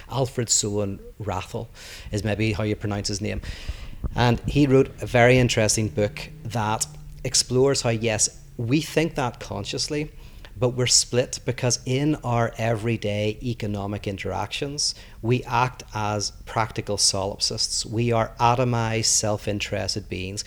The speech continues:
So every time I buy my cereal or I put gas in the car or I just purchase, uh, you know, a Netflix, there's all sorts of exploitations going on, right? About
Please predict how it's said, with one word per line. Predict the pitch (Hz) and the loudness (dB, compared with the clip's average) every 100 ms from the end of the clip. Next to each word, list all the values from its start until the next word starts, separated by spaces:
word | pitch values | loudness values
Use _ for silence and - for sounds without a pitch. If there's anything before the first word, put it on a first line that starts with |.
| - | -8
So | - | -8
every | 113 131 151 | 0 2 4
time | 147 127 120 | 2 0 2
I | 110 | 0
buy | - 104 | 0 -2
my | 101 | -2
cereal | 95 - 110 110 127 139 139 | 0 0 0 0 0 0 0
or | - 110 | 0 -2
I | 107 | -2
put | - 101 - | -4 -8 -4
gas | 107 113 120 - | -2 0 0 0
in | 123 | -4
the | |
car | 120 - 123 120 123 123 | -6 -6 -2 0 2 2
or | 104 104 101 - - - | 0 -6 -6 -8 -14 -10
I | 110 107 | -4 -4
just | 107 - | -2 -6
purchase, | - 113 - 107 98 - - - | -2 -4 -2 -2 0 0 0 -4
uh, | 104 98 95 98 | -8 -6 -4 -6
you | 104 | -6
know, | 101 | -8
a | 101 | -4
Netflix, | 110 110 - - 139 - - - - - - - - | -2 -2 -4 -6 -6 -2 -2 -4 -16 -18 -14 -14 -12
there's | 120 131 127 131 | -2 2 4 2
all | - 139 156 | -2 -2 0
sorts | 151 - - 117 123 - - | 2 0 2 2 2 0 0
of | 110 101 101 - - - - - - - - | -4 -4 -6 -10 -16 -16 -18 -18 -8 -8 -2
exploitations | 135 131 - 117 107 104 98 110 104 | 0 0 0 0 0 -2 -2 -2 -4
going | 110 110 | -4 -2
on, | 110 117 - - - | -4 -6 -10 -18 -6
right? | 110 113 | -4 -2
About | 110 107 | -2 -4